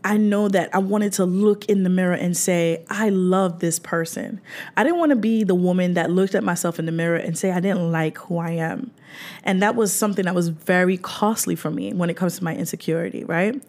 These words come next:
It's like, how can I look at myself and not love myself? How can I look at myself in the mirror every day and not be pleased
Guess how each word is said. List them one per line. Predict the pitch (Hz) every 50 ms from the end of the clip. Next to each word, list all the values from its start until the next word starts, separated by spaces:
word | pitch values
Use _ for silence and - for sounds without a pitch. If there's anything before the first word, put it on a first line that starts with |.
| - - - - - - -
It's | - - -
like, | 202 185 185 - - - - - - - - - - - _ -
how | - - 247 277
can | 269 - 269 254
I | 240 208
look | 185 196 196 196 -
at | 196 170
myself | 175 170 170 - - 170 165 -
and | 175 170
not | 180 175 190 185
love | 175 175 170 170 180 185
myself? | 196 92 - - - - - - -
How | - - - 202 208
can | 220 - 233
I | 220
look | 214 196 190 190 190 -
at | 226
myself | 190 180 180 - 185 180 -
in | 190
the | 175
mirror | 170 170 170 175 185
every | - 208 190 180 170
day | 165 175 170 170
and | 175 165
not | 165 175 180 -
be | - -
pleased | - - - - 196 202 220 220 185 170 -